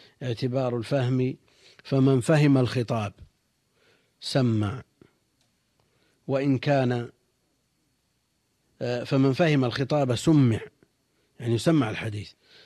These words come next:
"وإن كان دون ابن خمس وإلا فلا، وإلا فلا".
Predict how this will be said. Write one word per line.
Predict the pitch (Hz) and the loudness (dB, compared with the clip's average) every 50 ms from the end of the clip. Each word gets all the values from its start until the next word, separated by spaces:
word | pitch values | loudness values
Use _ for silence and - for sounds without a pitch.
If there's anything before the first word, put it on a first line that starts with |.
| - - - _ _ _ | -20 -20 -20 _ _ _
"وإن | 131 135 135 143 143 131 | -4 -2 0 0 0 0
كان | - 165 156 143 139 135 | 2 2 2 2 2 2
دون | 131 151 165 165 151 143 | 2 4 4 6 6 4
ابن | 135 127 127 123 | 2 0 -2 -4
خمس | 113 - 156 156 170 156 - 135 | -4 -2 -2 0 0 -2 -2 -4
وإلا | 123 113 127 147 143 123 123 127 123 | -6 -4 -2 -2 -2 0 0 -2 -2
فلا، | - 127 110 107 101 101 101 - - _ _ _ _ _ _ _ _ _ _ _ _ _ _ _ _ _ _ _ _ _ _ _ _ _ _ _ _ _ _ _ - | -2 -4 -6 -6 -6 -8 -10 -14 -18 _ _ _ _ _ _ _ _ _ _ _ _ _ _ _ _ _ _ _ _ _ _ _ _ _ _ _ _ _ _ _ -12
وإلا | 113 113 123 127 135 143 165 147 | -10 -8 -6 -4 -2 0 0 0
فلا". | 113 117 110 101 98 | 0 -2 -4 -6 -8